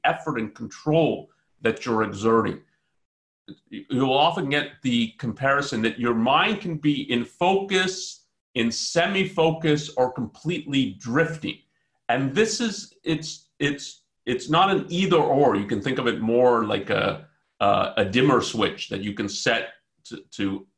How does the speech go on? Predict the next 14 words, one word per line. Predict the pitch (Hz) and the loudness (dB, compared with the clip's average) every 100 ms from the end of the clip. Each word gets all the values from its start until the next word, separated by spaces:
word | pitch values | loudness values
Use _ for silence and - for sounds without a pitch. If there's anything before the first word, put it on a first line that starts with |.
| _ _ _ | _ _ _
a | - | -20
complete, | - 104 110 127 | -10 -6 -2 -2
on | 107 104 | 2 0
high, | 98 - 131 131 127 123 120 _ | 0 2 4 4 4 0 -4 _
medium, | 113 120 113 113 107 104 104 _ _ _ | 0 2 4 4 2 -2 -8 _ _ _
low, | 104 104 113 113 107 101 - _ _ - | -6 0 4 6 4 0 -6 _ _ -4
and, | 104 101 95 | -2 -2 -4
and, | - 78 - _ _ | -6 -8 -12 _ _
um, | - - 131 - _ _ _ _ | -4 0 0 -4 _ _ _ _
you | 117 110 | -4 -2
have | 127 110 | -2 0
that | 151 180 | -2 -2
kind | - 170 160 | -4 -2 -2
of | - | -4